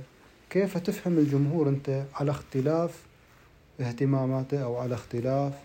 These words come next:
الجمهور هذا، كيف تقدر أنت توصل إلى كل الأصناف؟ فعندك أنت كركيزة أولى أنت كيف تعد نفسك،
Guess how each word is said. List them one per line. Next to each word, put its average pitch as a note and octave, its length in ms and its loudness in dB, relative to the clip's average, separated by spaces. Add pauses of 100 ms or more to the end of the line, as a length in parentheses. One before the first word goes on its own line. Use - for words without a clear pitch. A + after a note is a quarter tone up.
(840)
الجمهور A#2+ 560 0
هذا، A#2 360 -2
كيف C3+ 280 -2
تقدر A#2+ 380 -2
أنت A#2 440 -4 (400)
توصل B2+ 500 0
إلى G#2+ 180 -8 (120)
كل C3 180 0
الأصناف؟ A2+ 520 -4 (1400)
فعندك B2 440 2
أنت G#2 160 -8 (180)
كركيزة A#2 500 -2
أولى A#2 340 -2 (420)
أنت B2+ 240 -2
كيف A2+ 260 -4
تعد A#2 240 -6
نفسك، C#3+ 360 -2